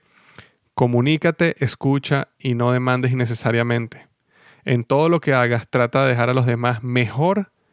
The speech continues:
que antes de que te encontraran y colócalos primero. Haciendo esto, te transformarás en una persona altamente efectiva. Entonces, esos son los siete hábitos del doctor Stephen Covey.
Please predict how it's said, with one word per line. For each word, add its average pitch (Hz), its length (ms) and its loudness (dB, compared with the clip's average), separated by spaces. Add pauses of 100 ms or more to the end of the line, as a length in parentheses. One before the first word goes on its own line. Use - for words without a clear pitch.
(380)
que 127 160 0
antes 123 300 0
de 135 100 0
que 123 120 -2
te 117 80 0
encontraran 113 640 -2 (400)
y 151 100 0
colócalos 143 640 0
primero. 117 540 0 (460)
Haciendo 131 560 0
esto, 151 320 -2
te - 100 -20
transformarás 120 760 0
en 127 140 0
una 127 200 0
persona 131 580 -2 (500)
altamente 120 760 0
efectiva. 110 640 -4 (840)
Entonces, 160 360 2
esos 175 120 0
son 196 180 2
los 175 120 2
siete 165 400 0
hábitos 165 320 2
del 151 80 2
doctor 139 320 0
Stephen 151 360 -2
Covey. 151 360 0